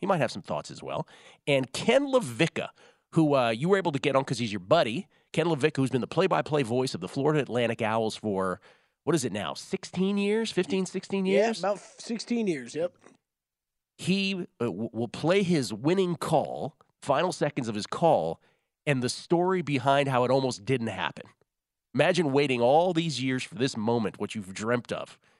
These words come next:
Speaker 1: and it almost didn't happen. Ken LaVicka will rejoin us, uh, on the show today. Let me just talk about the games this weekend first, uh, before we get to all that, 'cause I just wanna get some thoughts out. First of all, we, we haven't had a chance to talk about,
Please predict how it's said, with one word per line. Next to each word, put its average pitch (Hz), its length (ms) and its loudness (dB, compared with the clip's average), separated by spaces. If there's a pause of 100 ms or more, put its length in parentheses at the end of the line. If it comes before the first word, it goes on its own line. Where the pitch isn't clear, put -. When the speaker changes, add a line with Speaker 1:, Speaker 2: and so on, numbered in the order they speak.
(280)
Speaker 1:
and 120 140 -2
it 113 60 0
almost 120 260 0
didn't 95 200 -4
happen. 80 280 -8
Ken 117 160 -4
LaVicka 101 320 -4
will 87 160 -8
rejoin 87 340 -8
us, 76 140 -14 (420)
uh, 98 80 -4
on 101 160 -4
the 90 60 -8
show 90 200 -4
today. 78 220 -10
Let 143 120 -2
me 202 40 0
just - 140 -2
talk 139 180 0
about 113 140 -4
the 110 80 -12
games 101 280 -4
this 87 140 -10
weekend 82 320 -10
first, - 440 -12 (400)
uh, 95 120 -6
before 104 240 -6
we 104 80 -8
get 104 160 -6
to 92 60 -6
all 76 180 -4
that, 65 240 -10
'cause 104 120 -6
I 110 80 -4
just 120 180 -4
wanna 104 200 -2
get 87 180 -12
some 78 100 -12
thoughts 76 300 -8
out. 85 120 -6
First 139 200 0
of 113 80 -6
all, 92 120 -2
we, 98 160 -8
we 143 200 -2
haven't 113 180 0
had 95 120 -6
a 87 40 -12
chance 92 320 -4
to - 100 -20
talk 90 280 -6
about, 80 360 -6